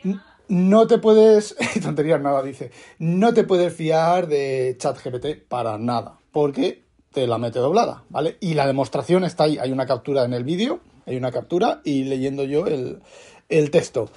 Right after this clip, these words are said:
Eh, no te puedes fiar de chat G P T, eso es basura y es una puta mierda pinchada en un puto palo de mierda. Así que muchísimo cuidado con lo que preguntáis y cómo lo preguntáis. Bueno,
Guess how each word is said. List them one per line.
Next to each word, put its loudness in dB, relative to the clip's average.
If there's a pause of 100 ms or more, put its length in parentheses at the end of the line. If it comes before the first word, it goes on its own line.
(340)
Eh, 6
no 4
te 0
puedes -2
fiar -4
de -10
chat -10
G -12
P -20
T, -8
eso -6
es -8
basura -4
y -8
es -6
una -10
puta 0
mierda 0
pinchada -2
en -2
un -4
puto 4
palo 4
de 2
mierda. -4
Así -8
que -2 (340)
muchísimo 2
cuidado 4
con 0
lo 2
que 0
preguntáis 0
y -2
cómo -2
lo -2
preguntáis. -12
Bueno, -2